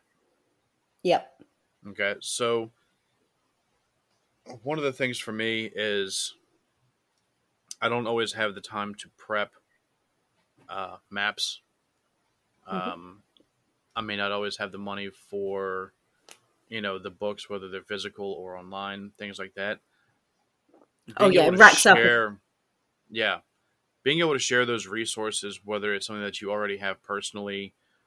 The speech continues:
Speaker 2: um, if it's a file that you have somewhere, that kind of thing makes
Speaker 1: Mm-hmm.
Speaker 2: all the difference in the world.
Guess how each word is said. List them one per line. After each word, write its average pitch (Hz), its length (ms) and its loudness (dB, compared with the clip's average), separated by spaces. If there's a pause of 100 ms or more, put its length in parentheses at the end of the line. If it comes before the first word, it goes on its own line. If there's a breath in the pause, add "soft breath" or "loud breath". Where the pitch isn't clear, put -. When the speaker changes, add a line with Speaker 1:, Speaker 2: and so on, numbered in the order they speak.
(220)
Speaker 2:
um, 87 400 -8
if 92 120 -12
it's - 120 -16
a 95 60 -18
file 104 360 -2
that 101 160 -6
you 101 100 -14
have 95 140 -8
somewhere, 98 720 -6 (840)
that 95 200 -4
kind 117 140 -4
of 110 100 -6
thing 127 400 -4
makes 110 280 -6
Speaker 1:
Mm-hmm. 185 200 -6
Speaker 2:
all 113 160 0
the 104 60 -8
difference 104 360 -8
in 95 40 -16
the 95 80 -12
world. 64 340 -14